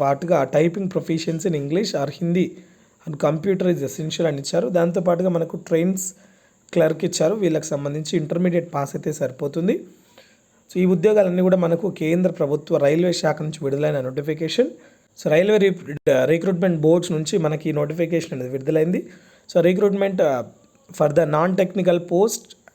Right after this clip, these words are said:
under graduate, not a graduate, under graduate. ఇది ముందొచ్చింది గ్రాడ్యుయేట్ పోస్ట్‌కి, ఇప్పుడు అండర్ గ్రాడ్యుయేట్‌కి సంబంధించి అంటే ఇంటర్మీడియట్ లెవెల్‌కి సంబంధించిన నోటిఫికేషన్ ఇది. దీని లోపల మనకు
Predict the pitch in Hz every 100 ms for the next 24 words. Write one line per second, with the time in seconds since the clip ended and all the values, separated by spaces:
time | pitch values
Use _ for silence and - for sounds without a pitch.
0 | - 165 208 226 214 170 135 123 117 139
1 | 143 160 151 147 139 147 180 - 143 151
2 | 160 165 143 156 202 139 139 143 135 -
3 | - - _ - 160 190 208 - 185 196
4 | 160 156 151 143 143 170 170 147 151 185
5 | 202 262 156 160 143 143 165 165 170 165
6 | 151 156 156 - 135 135 143 151 175 156
7 | 160 170 190 196 185 175 165 147 156 151
8 | - 139 139 139 - 147 - - - -
9 | _ 160 147 175 165 160 156 170 190 202
10 | 196 196 185 196 190 175 170 196 165